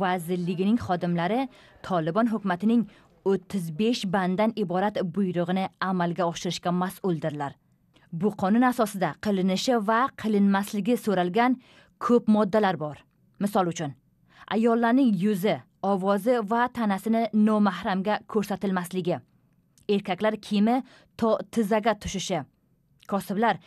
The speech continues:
jamoat namoziga majburlanishi,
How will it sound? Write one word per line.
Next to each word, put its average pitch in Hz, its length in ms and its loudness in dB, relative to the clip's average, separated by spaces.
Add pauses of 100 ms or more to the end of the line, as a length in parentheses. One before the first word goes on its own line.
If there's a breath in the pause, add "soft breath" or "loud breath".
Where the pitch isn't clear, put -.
(340 soft breath)
jamoat 196 460 2
namoziga 202 600 2
majburlanishi, 190 920 2